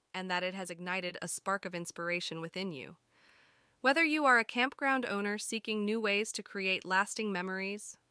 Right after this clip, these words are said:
or simply a lover of heartwarming stories, we trust that Clifton's journey will serve as a valuable reminder of the importance of preserving our past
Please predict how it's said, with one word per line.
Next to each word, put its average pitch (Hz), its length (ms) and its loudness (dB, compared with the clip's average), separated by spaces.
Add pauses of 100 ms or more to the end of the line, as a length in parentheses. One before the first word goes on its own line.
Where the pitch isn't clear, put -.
(160)
or 214 100 -2
simply 214 380 -2
a 190 80 0
lover 202 340 2
of 160 140 -2
heartwarming 170 540 -2
stories, 240 640 -4 (400)
we 226 120 -2
trust - 440 0
that - 160 -4
Clifton's 262 520 -2
journey 196 340 -2
will 196 140 -6
serve 220 380 -2
as 190 120 -4
a 190 60 -4
valuable 214 560 2
reminder 180 540 -2
of 170 120 -8
the 180 120 -6
importance 220 800 -4
of 190 200 -6
preserving 208 540 4
our 165 120 -4
past - 600 -2